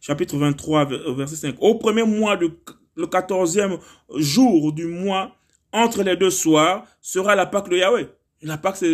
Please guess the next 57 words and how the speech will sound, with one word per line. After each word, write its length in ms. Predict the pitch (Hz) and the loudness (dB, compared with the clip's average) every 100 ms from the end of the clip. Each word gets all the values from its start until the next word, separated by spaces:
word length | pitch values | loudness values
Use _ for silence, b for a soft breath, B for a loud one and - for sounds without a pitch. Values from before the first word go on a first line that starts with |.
| 147 | 0
exactement 480 | 151 180 - 170 175 | -2 -4 -6 -10 -6
passée 280 | 139 170 | -6 -4
comme 180 | 151 135 | -6 -6
ça 180 | 135 143 | -4 -6
là. 180 | 127 - b b b b | -6 -8 b b b b
C'est, 200 | - 202 | -4 -4
c'était 320 | 208 220 240 247 | 0 2 2 2
une 80 | |
fête 220 | 226 220 170 | 2 0 0
récurrente. 680 | 165 175 165 190 151 - _ _ - | -4 -4 -2 -2 -4 -10 _ _ -8
Voici, 260 | 165 170 202 | -6 -2 0
il 20 | |
y 40 | |
a 40 | 196 | 0
un 60 | |
temps 200 | 196 196 | 0 0
fixé 340 | 196 156 - 170 | -2 -4 0 2
là, 140 | 139 | 2
au 100 | 160 | 0
premier 280 | 170 185 208 | 0 -2 0
mois, 300 | 196 175 - B 156 | 0 -2 -4 B -6
le 80 | |
quatorzième 520 | 160 180 185 180 202 185 | -2 0 0 0 -2 -2
jour 260 | 180 175 | -2 -2
du 120 | 160 | -2
mois, 460 | 160 180 190 214 - _ _ _ _ 190 | -2 -2 -4 -6 -12 _ _ _ _ -4
entre 300 | 208 - 147 | -4 -4 -6
les 180 | 151 156 | 0 4
deux 120 | 180 | 2
soirs. 300 | 185 160 135 | 2 0 0
Donc 120 | 175 - | -2 -4
chaque 240 | 208 196 | -4 -4
année, 160 | 147 165 | -4 -2
il 40 | |
y 40 | |
avait 160 | 127 135 | -4 -4
une 120 | 131 | -8
Pâque 320 | 123 117 - _ _ | -8 -10 -12 _ _
qu'on 100 | 151 | -4
devait 160 | 139 131 | -2 -2
célébrer. 440 | 127 110 110 104 B B B B | -2 -4 -4 -10 B B B B
Mais 100 | 165 | 2
cette 260 | 247 233 | 2 2
Pâque 180 | 214 202 | -2 -2
là 60 | 175 | -4
aussi 120 | 165 | -6
se 120 | 160 | -6
passe 220 | 151 156 | -4 -6
comme 120 | 127 131 | -6 -8
ça, 100 | 147 | -6
on 60 | |
dit 120 | 156 | -6
bien 360 | 143 143 147 139 _ | -6 -6 -6 -8 _
entre 320 | 156 160 160 131 | -6 -6 -2 -2
les 120 | 127 | -2
deux 280 | 131 147 139 | 0 0 0
soirs. 580 | - 139 135 110 - | -6 -2 0 -2 -4